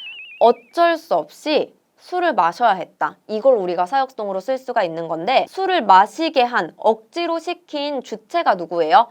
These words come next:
부장님이죠. 그럼 부장님한테 조사 뭘 쓸 수 있다는 거예요?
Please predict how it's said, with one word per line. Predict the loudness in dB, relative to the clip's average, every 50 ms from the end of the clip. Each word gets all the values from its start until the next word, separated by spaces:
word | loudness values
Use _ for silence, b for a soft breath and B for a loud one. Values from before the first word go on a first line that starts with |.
| b b b _
부장님이죠. | -12 -6 0 2 2 2 2 -2 -4 -6 -6 -6 -8 -8 b b b b _
그럼 | 0 2 2 2
부장님한테 | 0 -6 -4 0 0 0 0 0 -2 -4 -4 -6 -6 -10 -12
조사 | -8 -8 -8 -6 -4 -6 -2
뭘 | -2 -2 -2
쓸 | -2 -4 -6 -6 -6
수 | -6 -8
있다는 | -12 -4 _ -2 -2 -2 -4 -6
거예요? | -4 -2 0 2 2 2